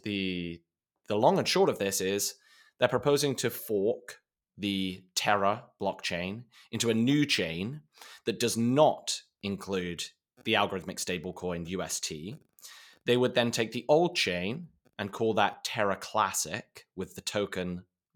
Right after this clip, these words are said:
Luna Classic, somewhat of a nod back to the, uh,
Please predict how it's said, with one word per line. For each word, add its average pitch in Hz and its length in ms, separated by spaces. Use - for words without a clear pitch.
Luna 104 280
Classic, 82 720
somewhat 92 400
of 87 80
a 92 60
nod 92 460
back - 380
to 85 460
the, 82 340
uh, 78 360